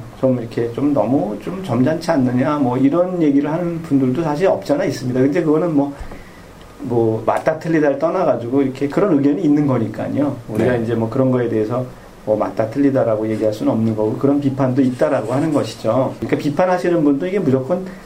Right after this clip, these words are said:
Speaker 1: 나쁘다라고 하기보다는 또 이런 방향으로 했으면 어떠-, 어떨까라는 그런 아마 좋은 그런 의도에서 하시는 것 같아요.
Speaker 2: 예.
Speaker 1: 예.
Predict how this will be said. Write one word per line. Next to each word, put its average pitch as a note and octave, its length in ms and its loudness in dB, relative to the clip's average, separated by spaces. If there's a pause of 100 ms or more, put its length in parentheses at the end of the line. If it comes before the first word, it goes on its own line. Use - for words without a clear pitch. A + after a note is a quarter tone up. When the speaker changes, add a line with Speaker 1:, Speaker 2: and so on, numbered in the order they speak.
(120)
Speaker 1:
나쁘다라고 C#3 680 0
하기보다는 A#2+ 560 0 (360)
또 - 60 -2
이런 C3+ 260 4
방향으로 A#2+ 500 0
했으면 C#3 440 -2
어떠-, - 200 -6 (120)
어떨까라는 A#2+ 800 0
그런 B2+ 480 0 (600)
아마 B2+ 120 -4
좋은 C3 760 2
그런 A#2+ 440 -2
의도에서 D3+ 460 2
하시는 E3 280 -4
것 A3 80 -2
같아요. - 520 -2 (180)
Speaker 2:
예. G2+ 60 0
Speaker 1:
예. G#2 220 -2